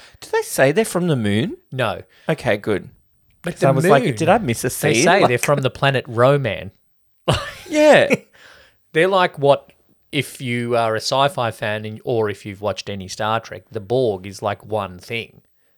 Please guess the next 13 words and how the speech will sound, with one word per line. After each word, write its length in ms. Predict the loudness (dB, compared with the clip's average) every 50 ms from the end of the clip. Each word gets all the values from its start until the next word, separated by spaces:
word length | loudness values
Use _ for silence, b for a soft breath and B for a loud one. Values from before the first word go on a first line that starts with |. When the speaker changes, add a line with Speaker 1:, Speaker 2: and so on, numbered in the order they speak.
| _
Speaker 2:
from 260 | _ -4 -4 -4 -4 -4
the 80 | -10 -10
planet 400 | -8 -8 -10 -8 -10 -12 -12 -8
Borg. 440 | -6 -6 -6 -6 -8 -12 -16 -20 -20 _ _ _ _ _ _ _ _ _ -6
Speaker 1:
Yeah. 240 | 0 4 6 8 8
Speaker 2:
They're 120 | 8 6 6
like 240 | 2 0 -2 0 2
that, 340 | 2 2 2 2 -2 _ _
but 240 | -8 -8 -8 _ -14
pre-Star 920 | -12 -8 -8 -8 -8 -10 -14 -18 _ _ _ _ _ -14 -6 -4 -2 -2 -2
Trek. 300 | -4 -8 -16 -16 _ _ b b b b
Speaker 1:
Yeah. 200 | -2 0 0 0 -2 _ _ _ _ _ -4
Speaker 2:
But 380 | 0 2 2 2 2 -2 _